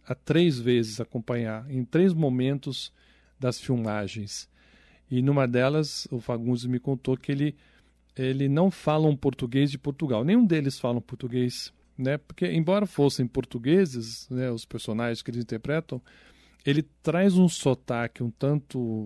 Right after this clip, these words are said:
lusitano português, mas sem querer ser de fato um. Então fica uma mescla e fica até interessante. E ele estudou muito, ele ficou muito maravilhado por esse Dom João sexto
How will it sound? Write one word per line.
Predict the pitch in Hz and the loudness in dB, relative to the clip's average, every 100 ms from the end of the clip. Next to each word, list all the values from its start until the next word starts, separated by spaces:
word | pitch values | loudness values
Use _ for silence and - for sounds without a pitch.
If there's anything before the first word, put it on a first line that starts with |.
| 104 | -8
lusitano | 117 127 113 113 - 147 151 | -4 -2 -2 -4 -2 0 2
português, | - - 127 123 165 - | -2 -6 -8 -2 -2 0
mas | 165 | -2
sem | - - 170 170 | -2 0 0 2
querer | 156 143 147 | 0 0 -2
ser | - 135 135 135 123 131 | -2 0 0 0 -6 -8
de | 135 | -6
fato | 131 131 127 - | -4 -4 -4 -4
um. | 123 110 | -2 -4
Então | 101 135 | -4 -6
fica | - 170 170 165 - - _ - | -6 -6 -2 -4 -6 -20 _ -2
uma | 156 | 0
mescla | 139 143 156 - 156 | 0 0 0 -2 -6
e | 156 | -6
fica | 170 151 | -4 -6
até | 139 147 | -4 -4
interessante. | 147 156 160 - 123 110 - _ _ _ _ _ _ _ - | -2 -4 -4 -2 -4 -4 -8 _ _ _ _ _ _ _ -4
E | 139 | 2
ele | 151 | 2
estudou | - 160 180 | 2 2 6
muito, | 170 175 165 117 | 8 6 4 -2
ele | 120 | -4
ficou | - | -4
muito | 127 139 - | -4 -4 -6
maravilhado | 151 151 151 156 123 120 117 | -4 -2 0 0 0 0 -2
por | - 120 113 | -8 -4 -2
esse | 110 - 120 110 104 | -2 -4 -4 -4 -4
Dom | 110 117 | -2 0
João | 113 113 | 0 -2
sexto | 107 - 110 - - | -4 -4 -4 -4 -10